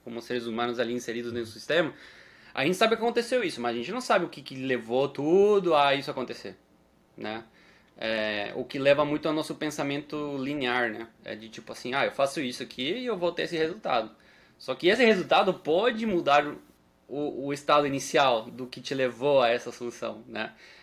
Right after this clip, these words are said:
Então, é, esse já seria mais um pensamento mais sistêmico, né? De você ter mais uma noção de como é que as coisas estão interconectadas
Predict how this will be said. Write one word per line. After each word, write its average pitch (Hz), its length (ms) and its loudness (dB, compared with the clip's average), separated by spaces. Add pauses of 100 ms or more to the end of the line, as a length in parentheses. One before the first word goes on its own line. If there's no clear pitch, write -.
Então, 135 840 0
é, 117 720 -2
esse 123 280 -6
já 135 260 2
seria 135 260 -2
mais 135 160 -2
um 135 100 -6
pensamento 131 460 -6
mais 131 200 -6
sistêmico, 117 580 -8
né? 107 160 -14
De 117 100 -16
você 110 300 -12
ter 113 280 -8
mais 113 260 -6
uma 117 160 -6
noção 120 320 -8
de 117 60 -10
como 123 180 -8
é 120 40 -8
que 120 60 -4
as 123 120 -6
coisas 120 280 -6
estão 120 340 -6
interconectadas 120 920 -4